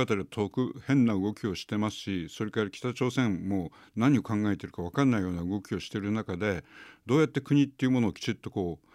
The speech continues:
安全を守っていくかっていう上においても、非常に重要なポイントになってくると。ただ、本当にその重要性っていうことを、本当にあの、どうしてこういうものを作っていかなきゃいけないのかっていうことは、政府はもうちょっと国民にしっかり知らせるべきだと思うし、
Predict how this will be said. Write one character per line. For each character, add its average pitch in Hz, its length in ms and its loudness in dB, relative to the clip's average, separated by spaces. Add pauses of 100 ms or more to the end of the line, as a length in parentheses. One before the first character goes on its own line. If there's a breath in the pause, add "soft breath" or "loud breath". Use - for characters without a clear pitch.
(140 soft breath)
安 113 200 0
全 117 100 4
を 110 40 2
守 127 280 4
っ - 20 -20
て 107 100 -4
い 92 60 -4
く - 100 -16
か 120 100 0
っ 95 40 -4
て - 180 -8
い 90 120 -2
う 87 160 -6 (160)
上 107 180 0
に 92 100 0
お 101 140 -2
い 92 80 -4
て - 100 -10
も、 98 260 -4
非 101 100 -10
常 135 120 2
に 131 80 4
重 123 180 -2
要 123 140 2
な 131 120 2
ポ 110 160 -4
イ 104 60 0
ン 101 40 -2
ト 113 140 -6
に 127 120 0
な 104 100 0
っ 90 40 -6
て - 120 -16
く 80 80 -10
る 71 100 -14
と。 - 180 -12 (320 soft breath)
た 143 120 0
だ、 113 260 2 (240 soft breath)
本 156 160 0
当 160 80 -2
に 139 60 0
そ 147 100 2
の 143 120 4
重 135 240 4
要 190 200 4
性 180 160 0
っ 160 40 -2
て - 200 -6
い 95 140 0
う 95 80 -2
こ 92 160 -4
と 120 140 -2
を、 87 360 -2
本 151 120 2
当 160 140 -2
に 147 140 4
あ 139 80 2
の、 127 380 0 (440)
ど 139 180 4
う 208 60 6
し - 60 -2
て 147 100 0
こ 127 180 0
う 123 40 4
い 120 40 2
う 117 40 2
も 117 120 2
の 104 80 2
を 87 80 0
作 - 220 -4
っ - 20 -2
て 131 120 -6
い 101 40 -2
か 117 120 -4
な 120 120 -2
き 101 60 -6
ゃ - 20 0
い 85 80 -4
け 110 120 -4
な 113 140 -2
い 107 80 0
の 90 80 -2
か 127 160 -4
っ 123 40 -6
て - 140 -12
い - 20 -4
う 82 40 -8
こ 87 100 -8
と 92 100 -10
は、 - 20 -6
政 170 240 0
府 151 80 0
は 107 60 2
も 107 180 4
う 151 40 2
ち 170 100 -2
ょ - 20 -2
っ 139 40 -4
と - 80 -4
国 104 300 -2
民 104 120 0
に 98 60 0
し - 80 -6
っ - 40 -16
か 151 100 0
り - 60 -2
知 - 140 -6
ら 123 100 -2
せ 143 120 -2
る 139 80 0
べ 147 120 -2
き 139 80 -4
だ 87 140 -4
と 98 100 -6
思 101 160 -2
う 80 60 -10
し、 92 300 -6